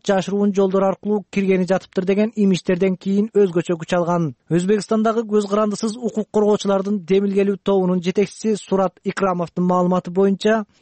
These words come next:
Ислам мамлекети тобу менен байланышы бар деген шек менен соңку мезгилде эле эки жүздөн ашуун өзбек жараны кармалган. Кубанычбек Жолдошев, Азаттык, Прага.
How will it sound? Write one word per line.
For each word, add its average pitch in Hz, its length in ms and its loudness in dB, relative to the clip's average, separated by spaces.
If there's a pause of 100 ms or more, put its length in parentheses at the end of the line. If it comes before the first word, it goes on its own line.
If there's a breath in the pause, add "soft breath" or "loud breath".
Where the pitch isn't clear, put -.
Ислам 226 320 0
мамлекети 220 580 2
тобу 202 220 2
менен 202 260 2
байланышы 190 500 0
бар 196 140 0
деген 190 220 0
шек 208 260 -4
менен 226 260 2 (220 loud breath)
соңку 208 380 -2
мезгилде 220 420 0
эле 233 160 2
эки 220 320 -4
жүздөн 190 320 0
ашуун 226 400 -2
өзбек 196 400 0 (100)
жараны 180 320 0
кармалган. 175 680 -2 (640)
Кубанычбек 185 480 0
Жолдошев, 196 640 0 (260)
Азаттык, 180 720 -2 (280)
Прага. 165 440 -2